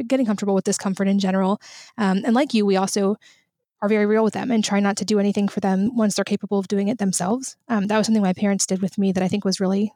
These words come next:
beneficial. Um, I'm curious if there are other ways that, or other kind of principles or tenets you follow in parenting, because I think,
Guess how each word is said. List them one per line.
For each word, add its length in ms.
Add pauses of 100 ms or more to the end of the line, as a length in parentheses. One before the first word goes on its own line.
(340)
beneficial. 640
Um, 340 (400)
I'm 160
curious 280
if 60
there 120
are 80
other 240
ways 440
that, 300
or 140
other 160
kind 160
of 120 (800)
principles 340
or 60
tenets 340
you 100
follow 360
in 320 (380)
parenting, 500
because 200
I 60
think, 240